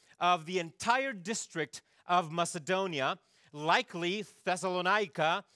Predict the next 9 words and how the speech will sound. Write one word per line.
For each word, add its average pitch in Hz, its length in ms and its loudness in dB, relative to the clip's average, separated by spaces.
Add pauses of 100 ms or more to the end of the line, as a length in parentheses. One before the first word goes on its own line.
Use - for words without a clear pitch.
(140)
was 147 220 -6
named 180 500 -6
in 151 240 -8
honor 165 480 0 (260)
of 156 240 -2
the 151 100 -4
sister 147 600 -4
of 143 140 -4
Alexander 143 800 -4